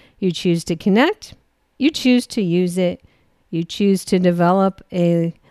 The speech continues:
loving relationship with our Father above, you choose to ask for help and receive loving guidance.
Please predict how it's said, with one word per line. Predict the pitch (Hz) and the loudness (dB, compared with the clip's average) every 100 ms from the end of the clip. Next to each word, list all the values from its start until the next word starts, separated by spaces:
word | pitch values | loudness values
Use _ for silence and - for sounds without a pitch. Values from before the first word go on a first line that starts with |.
| - | -6
loving | 180 175 180 175 | 0 2 2 0
relationship | 165 160 156 160 175 202 - 202 190 - - 196 196 202 - - | 0 -2 -2 2 4 2 2 -2 -2 -4 -2 0 0 -4 -18 -12
with | 190 180 - | -6 -6 -2
our | 180 175 | -2 -2
Father | - 185 175 180 190 185 190 | -4 0 0 2 0 -2 -4
above, | 185 175 180 180 208 - _ _ _ _ _ _ - | -6 -2 0 -2 -4 -12 _ _ _ _ _ _ -8
you | 165 165 | -4 -4
choose | 160 - 170 165 | -4 -4 -2 -2
to | - 170 | -8 -2
ask | 175 175 - | -2 -2 -6
for | - 156 | -10 -10
help | - 220 226 240 - - - | -4 -2 -2 -4 -14 -20 -6
and | 214 240 233 | 0 0 0
receive | 240 233 - 240 240 233 | -2 -4 -2 2 2 2
loving | 202 196 220 | 0 0 0
guidance. | 226 247 285 165 196 - | 0 0 -2 -6 -10 -20